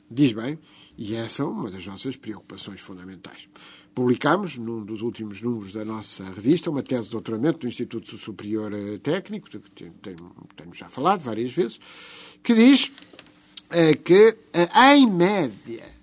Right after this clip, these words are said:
em média, as obras tiveram derrapagem de cem por cento. Ora, nós não podemos aceitar isto. E não podemos aceitar a fatalidade ou o fatalismo de dizer que há sempre derrapagem.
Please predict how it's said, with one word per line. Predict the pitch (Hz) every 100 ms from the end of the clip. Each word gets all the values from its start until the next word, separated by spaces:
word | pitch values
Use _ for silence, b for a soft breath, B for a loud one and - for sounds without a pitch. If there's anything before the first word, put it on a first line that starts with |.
| -
em | 202 233 202
média, | 170 185 190 139 - 101
as | 104
obras | 139 156 175
tiveram | - 185 214
derrapagem | 175 - 123 117 127 135 170
de | -
cem | - 170
por | 190
cento. | 196 170 180 - _ _ _ 151
Ora, | 113
nós | 104 98
não | 101
podemos | 95 85 85
aceitar | - - - -
isto. | - _ B B B B B B -
E | 151 131
não | 131 175
podemos | 143 151 117
aceitar | - 107 - 143
a | 147
fatalidade | - - 220 175 170 143 123 151 139
ou | 123
o |
fatalismo | 117 - 151 139 127 131 139 160 165
de | 143
dizer | 123 123 107 135 131
que | -
há | 147
sempre | - - 117 -
derrapagem. | 107 135 127 95 95 101